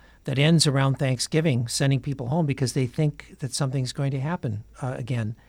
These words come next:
And then, of course, there's the question of the vaccine. So I don't know what to tell you, but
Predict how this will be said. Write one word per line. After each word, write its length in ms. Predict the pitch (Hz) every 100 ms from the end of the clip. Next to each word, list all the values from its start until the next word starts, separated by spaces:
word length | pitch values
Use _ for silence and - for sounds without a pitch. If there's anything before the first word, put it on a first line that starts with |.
| - -
And 180 | 151 143
then, 80 | 151
of 100 | 143
course, 240 | 139 120
there's 160 | 127 117
the 60 |
question 320 | 123 131 -
of 60 | 131
the 60 | 113
vaccine. 640 | 123 120 - 147 143 127 - - -
So 160 | 185
I 140 | - 160
don't 220 | 165 156
know 100 | 139
what 200 | 135 135
to 60 |
tell 260 | 131 160 196
you, 140 | 151
but 200 | 117 139